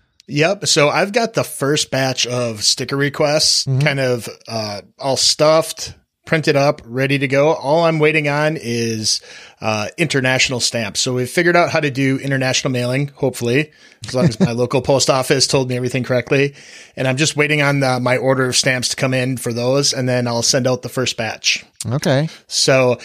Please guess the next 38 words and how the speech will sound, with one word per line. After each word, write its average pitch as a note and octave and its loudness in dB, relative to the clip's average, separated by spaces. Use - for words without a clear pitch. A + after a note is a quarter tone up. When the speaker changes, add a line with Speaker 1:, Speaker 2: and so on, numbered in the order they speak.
Speaker 1:
if C#3+ -2
you G3 4
have D#3+ 0
not D#3 2
gotten C#3 -2
in C#3 -2
on C#3+ -2
that, F3 0
email D3+ 4
feedback D#3 0
at C3+ 2
M C3 0
S A#2 -2
dev C3 -2
show C#3 0
dot C#3 2
com, D#3 0
uh, A#2+ 2
a-, B2+ 0
an C3 -4
email D3 2
with A2+ -4
s-, - -2
stickers D3+ 0
in D3 2
the C3+ 0
subject D#3+ 0
line F#3+ 2
and C#3 0
your, C3+ 2
uh, A2+ -4
name D3 2
and C3+ -2
address A#2+ 0
in A#2+ -4
the A2 -2
body. G2 -8
Speaker 2:
Okay. C#3+ -2